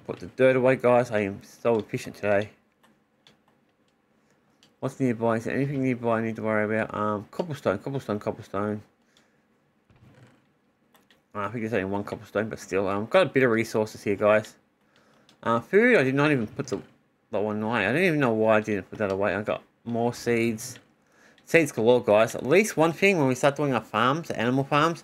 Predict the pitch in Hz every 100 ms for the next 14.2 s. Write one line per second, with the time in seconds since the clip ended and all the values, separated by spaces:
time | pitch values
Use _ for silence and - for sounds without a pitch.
0 | _ _ _ _ - 147 185 170 156 147
1 | 143 127 127 98 95 - _ _ _ _
2 | _ - - - - - - - - -
3 | - - _ _ _ _ _ _ _ _
4 | _ _ _ _ _ _ _ _ _ _
5 | _ _ _ _ - 156 92 - - -
6 | - - - _ _ - 202 120 156 208
7 | 208 185 147 147 - 135 113 - 101 104
8 | 107 202 180 165 127 - 123 120 113 104
9 | 110 113 - 104 - 113 110 180 131 135
10 | 131 120 123 - _ _ - _ - -
11 | _ _ _ _ _ _ 131 127 131 -
12 | - - - - _ _ 117 143 151 156
13 | 165 139 135 - 127 123 107 - 120 117
14 | 107